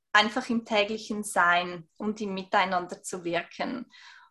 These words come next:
Und, ähm, ja, sehr viel Heilung geschieht auch da. Es kommt dann gar nicht erst wirklich zum Konflikt,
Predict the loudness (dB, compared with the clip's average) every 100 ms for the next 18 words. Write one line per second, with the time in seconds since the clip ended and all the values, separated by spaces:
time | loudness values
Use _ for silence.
0 | _ -2 0 2 -2 0 2 2 -2 -10
1 | -6 6 10 10 8 -6 _ -2 0 0
2 | 2 8 8 8 4 2 0 -2 4 6
3 | 6 6 10 10 10 6 -4 -4 -2 0
4 | 4 4 4 0 0 -2 0 2 2 0
5 | -4 -4 -6 -2 -4 -2 2 2 2